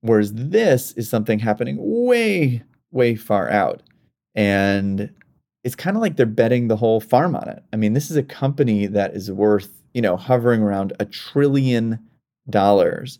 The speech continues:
And they're saying, "This is what we're doing now. This is the future of the business." When you are trading our stock and thinking about,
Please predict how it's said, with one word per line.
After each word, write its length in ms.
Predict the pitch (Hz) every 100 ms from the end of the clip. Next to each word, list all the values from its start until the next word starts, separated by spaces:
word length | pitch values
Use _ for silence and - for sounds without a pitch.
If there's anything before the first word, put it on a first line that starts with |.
| _ _
And 140 | - 101
they're 100 | 95
saying, 440 | 110 101 95 98
"This 340 | 95 104 175 -
is 140 | 113
what 200 | 107 110
we're 120 | 107
doing 400 | 95 104 107 104
now. 360 | 92 - - - _ _ _
This 200 | - 131
is 140 | 135 107
the 80 | 107
future 400 | - 107 - 101
of 220 | 101 73
the 80 | 82
business." 600 | 87 95 - - - - _ _ _ _
When 320 | - 110 95
you 180 | 95 110
are 100 | 110
trading 460 | 98 - 120 123 110
our 140 | 98
stock 640 | 95 - - 110 90 - - _ _ _ -
and 160 | 101
thinking 440 | - 110 104 98 90
about, 440 | 92 95 90 87